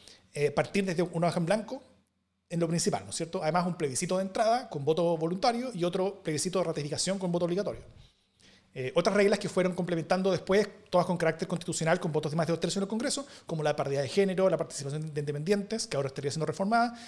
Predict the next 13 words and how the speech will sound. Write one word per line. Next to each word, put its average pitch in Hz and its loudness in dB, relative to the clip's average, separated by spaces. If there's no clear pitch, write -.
y 214 0
ahora 175 2
pronto 185 2
la 180 4
participación 160 0
de 160 0
pueblos 151 -2
originarios 160 0
debiera 147 -2
aprobarse 147 0
pronto 147 -6
también. 135 -6
Em, 143 0